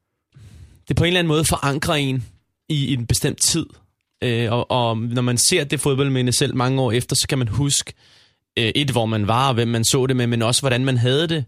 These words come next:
hvor man var i sit liv, og hvad man tænkte om verden på det tidspunkt. Og så betyder det rigtig meget, at det var med, med folk, man holder af. Øh, og selv hvis, man kan sige, selv hvis det ikke var f-, med folk, man holdt af, men ikke, ikke fordi man ikke brød sig om dem, men bare sådan, man,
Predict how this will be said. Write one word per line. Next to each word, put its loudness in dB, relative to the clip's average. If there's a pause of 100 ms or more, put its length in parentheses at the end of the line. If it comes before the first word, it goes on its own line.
(160)
hvor 0
man 0
var 0
i 0
sit 0
liv, -2
og -2
hvad -2
man -2
tænkte -2
om 0
verden -2
på 0
det -2
tidspunkt. -4 (520)
Og 2
så 4
betyder 2
det 0
rigtig 0
meget, 2
at -4
det 2
var 2
med, 2
med -2
folk, 0
man 0
holder 2
af. -6 (560)
Øh, 2 (280)
og 0
selv 0
hvis, 0 (640)
man 0
kan 0
sige, 0
selv 2
hvis 0
det 2
ikke 0
var 2
f-, -8
med 0
folk, 0
man 0
holdt 0
af, 2
men -2
ikke, 0
ikke -2
fordi -2
man 0
ikke -6
brød 2
sig 2
om -2
dem, -2
men 0
bare 0
sådan, -2
man, -2